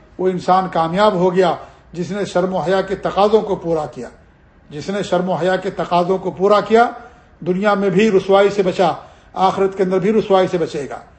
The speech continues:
تو ہمارے نبی نے یہی وصیت کرتے ہوئے فرمایا تھا کہ جیسے تم نے ایک انسان سے ڈر، شرم و حیا کرتے ہو،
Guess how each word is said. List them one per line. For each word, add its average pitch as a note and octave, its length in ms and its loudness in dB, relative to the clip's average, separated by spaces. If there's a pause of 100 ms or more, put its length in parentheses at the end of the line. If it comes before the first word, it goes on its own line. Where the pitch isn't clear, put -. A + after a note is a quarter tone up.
(400)
تو E3+ 100 -2
ہمارے F#3+ 240 2
نبی G3 120 0
نے G3 80 -2
یہی G#3 120 4
وصیت G3+ 380 2
کرتے G3 200 0
ہوئے F#3 120 4
فرمایا F3+ 340 2
تھا F3 220 2 (360)
کہ G3 80 -10
جیسے F#3 280 2
تم F#3+ 200 -2
نے F#3+ 80 0
ایک F#3+ 160 0
انسان G#3 460 0 (140)
سے F#3+ 80 -2
ڈر، F3+ 160 -2 (720)
شرم F#3+ 280 2
و F#3 60 0
حیا G3 240 2
کرتے G3 300 -2
ہو، G#3+ 300 4